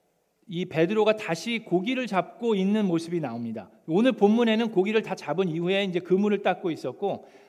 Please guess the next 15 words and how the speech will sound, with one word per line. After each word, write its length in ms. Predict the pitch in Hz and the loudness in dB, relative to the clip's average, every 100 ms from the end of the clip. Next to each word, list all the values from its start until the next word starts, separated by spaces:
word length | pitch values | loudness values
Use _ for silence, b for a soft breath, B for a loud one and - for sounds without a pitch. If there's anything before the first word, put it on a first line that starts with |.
| B | B
마가-, 420 | 143 180 208 202 | 2 4 4 2
마태복음 640 | 160 175 - 220 208 202 196 | 2 2 4 2 2 0 -2
사 220 | - 165 | -2 0
장과 260 | 180 180 | 0 2
마가복음 500 | 165 147 170 175 180 | 2 2 0 0 -2
일 120 | 185 190 | -4 -2
장에는 480 | 190 175 196 208 B B B - | -2 -2 -4 -6 B B B 0
고기를 420 | 185 196 226 214 | 2 2 0 0
이미 200 | 190 196 | 0 0
낚고 320 | 135 - 185 | -2 -2 -4
있었어요. 400 | 143 143 - 107 - _ _ _ _ _ _ | -4 -6 -10 -20 -20 _ _ _ _ _ _
자, 120 | - | 0
이 200 | 165 214 | 0 2
얘기가 260 | 240 226 226 | 0 2 0
뭡니까? 540 | 156 160 160 185 123 | 0 -2 -2 -2 -2